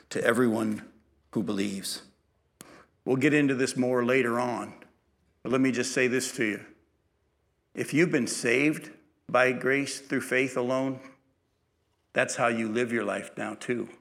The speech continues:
You don't fall back into slavery of trying to earn God's approval on a daily basis. You receive it by faith, and you walk in obedience to him just out of love for what he's done,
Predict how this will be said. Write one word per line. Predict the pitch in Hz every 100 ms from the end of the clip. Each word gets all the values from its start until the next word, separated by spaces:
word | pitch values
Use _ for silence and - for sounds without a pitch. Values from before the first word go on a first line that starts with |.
| _ _ _ _ _ _
You | 107
don't | 120 139
fall | 139 127 120
back | 123 120 -
into | 117 113 107
slavery | - 123 131 117 101 101
of | 104 -
trying | 120 117 113
to | -
earn | 123 120 113
God's | 113 117 120
approval | - 139 123 104
on | 107 110
a |
daily | 107 113 110 107
basis. | 117 113 - 101 - - - _ _ _ _ _ _ _ _ _ _
You | 117 113
receive | 107 - - 131 120 107 104 - _ -
it | 113 -
by | 110
faith, | 104 123 113 104 - - _ _ _ _ _ -
and | 113
you | 117 113
walk | 117 131 -
in | 120
obedience | 110 123 147 139 151
to | -
him | 101 101 117 - _ _ _ _ -
just | 117 -
out | 123
of | 117
love | 113 123 104 - - _ - _ _ -
for | 117
what | 110 110
he's | 104 87
done, | 117 107 101